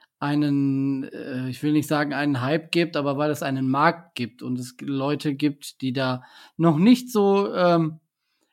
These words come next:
ganz im Expertentum verhaftet sind, dass sie, ähm,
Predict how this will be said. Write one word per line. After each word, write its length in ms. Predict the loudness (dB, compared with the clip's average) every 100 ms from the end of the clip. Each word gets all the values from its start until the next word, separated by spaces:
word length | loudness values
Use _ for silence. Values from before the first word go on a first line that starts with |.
| _ 2
ganz 500 | 4 4 -2 -12 -18 _ _ _ _ _ _ _ _ _ _ _ -18
im 720 | -14 -12 -12 -12 0 2 4
Expertentum 1000 | 2 -4 2 4 4 2 -6 -2 0 0
verhaftet 640 | 2 2 2 0 -4 -2
sind, 360 | 0 2 0 -2 -16 -20 -20
dass 440 | -8 2 2 0 -4
sie, 520 | -2 2 2 2 0
ähm, 580 | 2 0 2 0 -2 -6